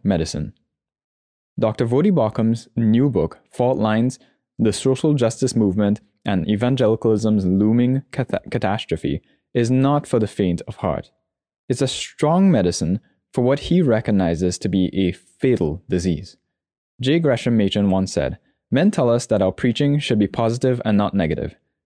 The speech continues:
that we can preach the truth without attacking error. But if we follow that advice, we shall have to close our Bible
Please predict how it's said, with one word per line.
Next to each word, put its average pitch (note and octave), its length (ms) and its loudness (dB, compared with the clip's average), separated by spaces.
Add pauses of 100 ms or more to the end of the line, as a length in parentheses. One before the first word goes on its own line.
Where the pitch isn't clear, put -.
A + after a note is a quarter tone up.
that A#2 120 2
we C#3 100 4
can C#3+ 160 0
preach - 380 -2
the B2 80 0
truth C#3 360 0
without A2 300 2
attacking G#2+ 500 -2
error. - 280 0 (560)
But C#3 80 2
if F#3 120 2
we D4+ 120 4
follow B2 320 2
that A#2+ 180 2
advice, F#2 440 0
we B2 60 2
shall C#3 180 -2
have D#3 160 -2
to - 100 0
close D#3 420 2
our C#3+ 140 2
Bible F2 420 -2